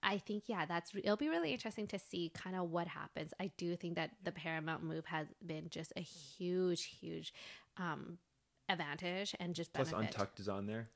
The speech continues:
Speaker 1: Untucked
Speaker 2: It's
Speaker 1: is
Speaker 2: all
Speaker 1: on
Speaker 2: in
Speaker 1: there.
Speaker 2: the
Speaker 1: Yep.
Speaker 2: same place, which is nice for
Speaker 1: Yeah.
Speaker 2: once. 'Cause me and, I think me and Miss Chopsticks have watched Untucked finally. Like,
Speaker 1: Yeah.
Speaker 2: I never catch it during a regular
Speaker 1: No.
Speaker 2: season. This time I've caught all of
Speaker 1: It's,
Speaker 2: them. <laughs>
Speaker 1: yeah, exactly. It's super easy to do, and it's, it's really nice. I like it.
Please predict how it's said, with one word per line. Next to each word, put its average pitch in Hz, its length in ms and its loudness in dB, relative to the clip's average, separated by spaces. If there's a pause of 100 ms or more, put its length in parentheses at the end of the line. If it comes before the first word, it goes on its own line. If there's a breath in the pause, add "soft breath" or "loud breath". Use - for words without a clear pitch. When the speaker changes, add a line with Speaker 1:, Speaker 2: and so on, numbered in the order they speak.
(120)
Speaker 1:
Untucked 165 300 -4
Speaker 2:
It's - 100 -2
Speaker 1:
is 101 40 4
Speaker 2:
all 101 140 6
Speaker 1:
on 104 80 6
Speaker 2:
in 101 60 4
Speaker 1:
there. 98 80 0
Speaker 2:
the 92 60 -4
Speaker 1:
Yep. 190 180 2
Speaker 2:
same 101 100 0
place, 95 440 -2
which 92 160 0
is 95 200 -2
nice 90 420 -4 (160)
for 269 80 2
Speaker 1:
Yeah. 294 60 4
Speaker 2:
once. 208 200 2
'Cause 131 140 2
me 127 160 8
and, 131 160 4
I 110 60 6
think - 580 -2
me 104 100 2
and 110 100 6
Miss 107 100 2
Chopsticks - 460 2
have 87 140 -2
watched 87 380 0 (400)
Untucked - 480 2
finally. 95 560 0
Like, 101 340 6
Speaker 1:
Yeah. 107 140 4
Speaker 2:
I 123 100 10
never 120 220 8
catch 113 320 2
it 101 60 -2
during 101 200 4
a - 20 2
regular 113 280 4
Speaker 1:
No. 254 40 0
Speaker 2:
season. 87 400 -2
This 117 160 4
time 110 220 2
I've 92 160 -2
caught 87 320 -2
all 98 200 2
of 95 40 4
Speaker 1:
It's, 107 220 6
Speaker 2:
them. - 180 10
<laughs> - 0 -
Speaker 1:
yeah, 277 180 12
exactly. 180 540 6
It's - 160 -2
super 220 300 -2
easy 185 380 -2
to 190 120 -4
do, 180 240 0
and 165 140 -2
it's, 160 160 -4
it's 175 400 -2
really 202 240 0
nice. 190 260 0
I 202 140 4
like 214 260 0
it. - 160 -2